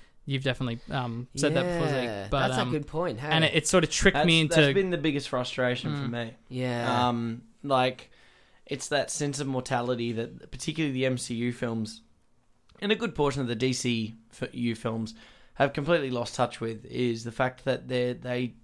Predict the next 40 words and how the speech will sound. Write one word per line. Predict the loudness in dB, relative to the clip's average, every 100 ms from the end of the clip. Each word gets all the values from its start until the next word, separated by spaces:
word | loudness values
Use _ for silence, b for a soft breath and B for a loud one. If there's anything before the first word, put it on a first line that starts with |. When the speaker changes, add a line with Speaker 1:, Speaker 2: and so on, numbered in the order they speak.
| 0
Speaker 3:
they're | 2
immortal. | 2 0 -2 -8 -18 -8
Like, | -2 0
Speaker 2:
Yeah. | 0 -4 -8 b b
Speaker 3:
they | 4 6 4
really | 2 4 6 6
are. | 6
They've | 4 2
got | 0 2
plot | 0 2
armor | 2 2 2 0 -2 -12 _ _ -4
out | -2 0
the | -2
wazoo. | 0 0 -2 -2 -2
Like, | -4 2
that's | 2 2
Speaker 2:
Mm. |
Speaker 3:
their | 0 2
real | 2 2
superpower, | 0 -2 0 2 2 2
is | 0
the |
fact | 0 0 0
that |
they | 0 2
actually | 2 2 2 4
can't | 6 4 2
be | -2
Speaker 2:
<laughs> | 2
Speaker 3:
killed | 2 2
because | -2 -2 -2 -4 B B B B B
they | 0 2
need | 2 0
to | 0
fulfill | 0 -2 0 2 2 4
a | 2 0 -4 -8 -18 -20 _
twenty-five | -2 0 0 2 2 2 0
Speaker 2:
Yeah. | 0 2 4 6 6 4
Speaker 3:
movie | 2
quota. | 4 6 8 4